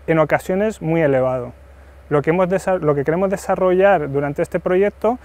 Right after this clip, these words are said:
son algoritmos de calibración de las cámaras para que midan de forma lo más precisa posible. Entonces, una vez que tenemos esa medida de forma precisa,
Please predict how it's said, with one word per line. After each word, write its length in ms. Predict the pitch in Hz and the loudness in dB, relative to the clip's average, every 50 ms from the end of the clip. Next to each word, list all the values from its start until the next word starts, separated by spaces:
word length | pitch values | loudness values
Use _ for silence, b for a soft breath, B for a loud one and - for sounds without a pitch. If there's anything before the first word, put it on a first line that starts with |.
| B B - | B B -8
son 260 | - - 180 165 - | -4 -2 -2 -2 0
algoritmos 760 | - 160 160 156 147 147 151 151 160 202 208 208 196 180 165 151 | 4 6 6 6 6 4 2 2 2 0 0 0 -2 -2 -2 -2
de 100 | 160 156 | -2 -2
calibración 720 | - 165 170 175 170 185 185 - - - 214 214 196 170 | 0 0 0 0 0 0 -2 -2 -2 0 0 2 2 0
de 100 | 151 151 | 0 0
las 160 | 156 156 - | 0 -2 -2
cámaras 600 | - - 214 220 214 220 214 220 247 277 277 b b b b b b - | 0 0 2 2 4 4 4 2 2 0 -4 b b b b b b 0
para 200 | - 165 160 147 | 2 2 2 2
que 100 | - 151 | 2 0
midan 320 | 151 165 175 196 208 202 | 0 2 2 2 2 2
de 80 | 180 170 | 0 -2
forma 380 | - - 190 190 202 202 196 185 | -2 -2 -2 0 0 0 -2 -2
lo 240 | 170 160 147 147 | 0 0 0 0
más 180 | 156 175 185 175 | 0 -2 -4 -4
precisa 440 | - - 175 - - 185 - 196 170 | -4 -6 -4 -2 -2 -2 -2 -4 -6
posible. 480 | - 139 - - 135 127 120 113 117 117 - - - - - - - - - - | -6 -8 -8 -6 -6 -6 -6 -8 -12 -16 -20 -20 -20 -20 -20 -20 -20 -20 -20 -10
Entonces, 340 | - - 190 - 165 147 - | -6 -4 -2 -2 -2 -2 -2
una 180 | 165 156 160 190 | 0 2 2 2
vez 100 | 202 - | 2 0
que 80 | 226 | -2
tenemos 540 | 208 - 214 226 226 208 170 147 139 - b b b b b b | -2 -2 -2 0 0 -2 -2 -4 -4 -8 b b b b b b
esa 220 | - 175 - 208 190 | -6 -2 -2 0 0
medida 420 | 190 190 190 190 190 196 190 180 | 2 2 4 4 4 4 4 2
de 80 | 175 160 | 2 0
forma 300 | - - 185 185 180 170 | -2 -4 -2 -2 -2 -2
precisa, 560 | - 180 180 - 226 220 - - 233 269 | -2 -4 -2 -2 -4 -2 0 0 0 0